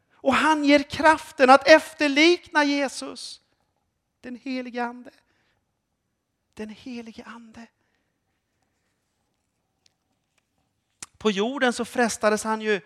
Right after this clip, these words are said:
liksom att få allt av djävulen. Han, han frestades ju att bli kung och, och rik. Och, alltså, han frestades till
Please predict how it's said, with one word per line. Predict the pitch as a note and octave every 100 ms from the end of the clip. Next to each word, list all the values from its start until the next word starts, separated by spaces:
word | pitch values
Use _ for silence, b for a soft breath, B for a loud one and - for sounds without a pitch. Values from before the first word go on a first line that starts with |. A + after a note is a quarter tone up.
| b b
liksom | G3+ G3 G#3 D#3 _ _ _ _ _
att | - -
få | - A#3 -
allt | C4 D#4+ A#3+ A#2+ - - - _ _ _
av | - G#3
djävulen. | A3 G3 D#3 D4 C3 - _ _ _ _ _ _
Han, | - A#3+ C4
han | A3+
frestades | - C4 - B3 A#3+ -
ju |
att | A#3
bli | A#3+
kung | - - B3+ D4 A#3 E3+ C3 C3+
och, | D3 D3
och | - _ G3
rik. | G#3+ A#3 C#4 C#4 C4+ A#3 G3 -
Och, | B3
alltså, | G#3 B3
han | B3
frestades | - C4+ - C4 B3+
till | -